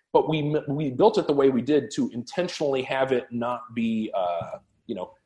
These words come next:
not be as heavy as a blockchain. And so you can store it off chain. So, uh, the goal is to fully decentralize that, but, you know, just like everything else, once you start decentralizing, there's,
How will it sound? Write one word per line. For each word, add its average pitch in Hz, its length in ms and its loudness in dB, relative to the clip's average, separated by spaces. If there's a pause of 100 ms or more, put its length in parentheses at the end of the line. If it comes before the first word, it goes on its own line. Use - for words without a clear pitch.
(180)
not 143 360 0
be 143 160 -2
as 117 120 -2
heavy 135 360 0
as 107 120 -4
a 110 40 -4
blockchain. 107 600 -4 (360)
And 127 140 -2
so 156 120 2
you 143 100 2
can 131 140 -4
store 143 480 2
it 107 160 -10
off 98 220 0
chain. - 180 -10 (960)
So, 135 340 8
uh, 123 280 8
the 151 80 2
goal 170 480 10
is 185 300 4
to 143 180 4
fully 160 340 4
decentralize 170 680 0
that, 165 260 4
but, 131 240 4 (160)
you 135 100 -6
know, 113 140 -4
just 139 260 -2
like 131 200 2
everything 123 340 0
else, 135 240 2
once 131 220 -4
you 123 60 -4
start 117 260 0
decentralizing, 135 720 2
there's, 120 380 -6